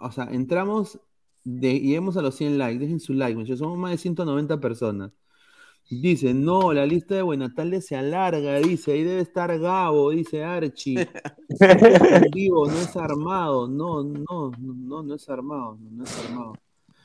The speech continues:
Speaker 2: Samurai
Speaker 1: "Ciento cuarenta y siete
Speaker 2: Grown.
Speaker 1: idiotas", dice Roy, "Buenatalde, UPA", dice.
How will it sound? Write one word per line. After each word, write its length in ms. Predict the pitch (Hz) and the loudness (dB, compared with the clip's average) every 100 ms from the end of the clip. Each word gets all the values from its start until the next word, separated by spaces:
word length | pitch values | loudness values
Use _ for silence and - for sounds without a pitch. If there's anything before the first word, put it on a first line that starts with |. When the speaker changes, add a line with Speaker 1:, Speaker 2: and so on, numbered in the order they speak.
| _ | _
Speaker 2:
Samurai 100 | - | -4
Speaker 1:
"Ciento 300 | - 180 180 - | 0 2 2 6
cuarenta 280 | 165 143 101 | 6 6 6
y 60 | - | 4
siete 180 | 185 - | 2 -8
Speaker 2:
Grown. 180 | - | -4
Speaker 1:
idiotas", 560 | 151 147 170 170 - 139 | -2 2 4 4 2 2
dice 300 | 143 143 147 | 0 0 -2
Roy, 300 | 139 165 147 | 2 2 4
"Buenatalde, 920 | 127 127 127 123 - 170 160 135 131 | 4 2 0 -2 -2 -2 0 4 6
UPA", 640 | 139 175 165 - 135 135 139 | 6 4 2 0 0 0 -2
dice. 640 | 127 139 143 - 131 135 | 0 0 0 2 2 2